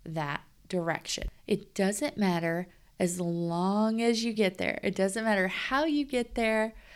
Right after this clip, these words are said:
or how long it takes you. It just matters that you get there. Another thing that us perfectionists need to work on is having realistic expectations. Oh, man. Oh, I could tell you about some really unrealistic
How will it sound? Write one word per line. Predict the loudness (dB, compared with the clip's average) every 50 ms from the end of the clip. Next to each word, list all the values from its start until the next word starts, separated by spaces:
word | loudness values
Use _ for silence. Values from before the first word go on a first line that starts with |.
| -20 -14 -4
or | 0 2 2 2 2
how | 0 0 2 2 2
long | 2 2 0 0
it | -2 -4 -4 -4
takes | -2 -2 -2 -2 -2 -4 -4 -2
you. | 0 0 0 0 -2 -4 -6 -10 -20 _ _ _ _
It | -8 -4
just | -2 0 0 0 -2 -2
matters | -2 -2 -2 -2 -4 -6 -6 -8 -10
that | -10 -10 -8 -8
you | -8
get | -8 -6 -8 -8 -8 -8
there. | -8 -8 -8 -8 -12 _ -20 -20 -20 -20 -20 -20 -20 -20 -18 -16 -8 -4
Another | -4 -2 0 0 0 0 0 -2 -2
thing | -2 -2 -2 -2 0
that | 0 0 0
us | 0 -2
perfectionists | -4 -6 -8 -6 -4 -4 -4 -4 -4 -6 -6 -4 -4 -4 -4 -4
need | -4 -4 -4 -4
to | -4
work | -4 -4 -6 -6 -6
on | -6 -4 -2
is | -2 -2 -2
having | -2 -2 -2 0 -2 -2 -4 -6 -4
realistic | -4 -2 0 0 0 0 0 2 2 2 2 0 0 -2 -2 -2 -2 -2 -2 -8 -20 _ _ _ -20 -20 _ _ _ -4
expectations. | -4 -4 -4 -2 2 2 2 2 2 0 0 0 0 0 0 -2 -2 -6 -8 -6 -6 -8 -10 -14 -16 -8 -2
Oh, | 0 0 0 0 0 -2 -6 -8 -14 -20 -20 -20 -20 -20 -16 -8 -6
man. | -6 -4 -6 -8 -12 -16 -20 -20 -18 -14 -14 -12 -12 -12 -14 -14 -16 -18 -20 -20 -20 -12 -2 0
Oh, | 2 2 2 2 2 4
I | 4
could | 4 4 0 -2
tell | 2 2 2
you | 4 4 4
about | 4 4 2 2 2
some | 0 0 0 2 0
really | 0 0 2 2 2 4 4 4 2 2 2
unrealistic | 2 2 4 2 2 0 2 2 2 4 4 2 2 0 0 -2 -2 -2 -2 -2 -4